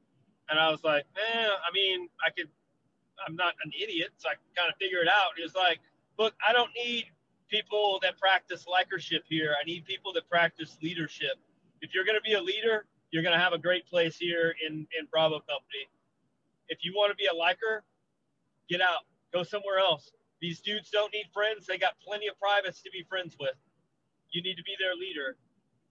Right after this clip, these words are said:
not their boy. And that's, like, I, I carried that through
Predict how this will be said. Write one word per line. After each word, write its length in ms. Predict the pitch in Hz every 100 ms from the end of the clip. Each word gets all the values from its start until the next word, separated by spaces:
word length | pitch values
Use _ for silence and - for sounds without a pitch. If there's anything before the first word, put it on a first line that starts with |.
| -
not 220 | 160 160
their 140 | 175
boy. 300 | 151 156 135 127 _ _ _ _ _ _ _ _ 160
And 80 |
that's, 420 | 175 196 190 - - _ -
like, 160 | 180 - _ _
I, 480 | 165 156 175 170 175
I 20 |
carried 320 | - 240 233
that 260 | 214 214 -
through 340 | 220 226 220